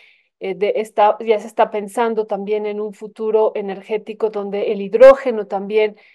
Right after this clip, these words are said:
puede ser clave, Ernesto, y, e incluso, pues, eh, no, no lo vamos a decir, pero podría sustituir varias de las tecnologías presentes, ¿no? Entonces, todavía se está en este proceso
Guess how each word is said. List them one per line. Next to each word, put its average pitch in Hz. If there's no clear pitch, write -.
puede 208
ser 208
clave, 214
Ernesto, 214
y, 220
e 208
incluso, 247
pues, 202
eh, 202
no, 214
no 214
lo 208
vamos 208
a 220
decir, 233
pero 208
podría 220
sustituir 214
varias 214
de 202
las 190
tecnologías 196
presentes, 196
¿no? 226
Entonces, 220
todavía 247
se 208
está 202
en 202
este 202
proceso 202